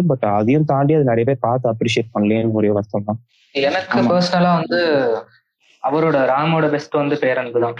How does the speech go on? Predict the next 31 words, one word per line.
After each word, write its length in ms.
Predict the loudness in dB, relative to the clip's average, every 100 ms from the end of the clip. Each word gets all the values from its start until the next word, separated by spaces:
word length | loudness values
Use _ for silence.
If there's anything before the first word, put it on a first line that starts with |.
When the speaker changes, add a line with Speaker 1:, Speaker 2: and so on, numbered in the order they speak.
| -8
Speaker 2:
எனக்கு 360 | -8 -10 -18 -20
பிடிச்சது. 380 | -20 _ -6 -6 -10 _ _ -4
Speaker 1:
ஆமா, 200 | 0 0 -2 -12 _ _ _ _ _ _ _ _ -12 -2
அது 200 | 0 2
ரொம்ப 340 | 2 2 2
எப்படி 280 | 2 0 0
சொல்றதுன்னா, 380 | 0 0 2 2 0 0 -2 -2
ஆ, 80 | 0 0 0 0 0 -2 -4 _ _ _ _ _
ரொம்ப 160 | 0 2
எஃபெக்டிவா 420 | 2 0 0 0
இருக்கும். 260 | 2 0 -2
ரொம்ப 300 | -2 0 2 2
சைலண்டான 400 | 0 2 2 2
Speaker 2:
ஆமா. 20 | 0
Speaker 1:
ஃபிலிம் 320 | 0 0 0
அது. 140 | 0 -2 -6 -16 -8
ஒரு 120 | -2 0
Speaker 2:
நடுவுல 340 | 0 2 2
அவர் 280 | 2 0 0
சொல்ற, 220 | 0 0
அவர் 180 | 0 0
Speaker 1:
ஆமா. 60 | 0
Speaker 2:
கொடுக்குற 260 | 0 0
வாய்ஸ் 340 | 2 0 0 0
ஓவர் 160 | 0
ஆகட்டும், 300 | 0 -2 -2
எல்லாம் 200 | 0 0
சூப்பரா 300 | -2 -2 -2
இருக்கும். 300 | -2 -4 -8 _ _ _ _ _ -2
Speaker 1:
ம். 300 | 2 2 2 -2 -8 _ _ _ _ _ _ -10 -6 -4 -4 -8 -16 _ _ _ _ _ _
ஆமா. 200 | -2 -2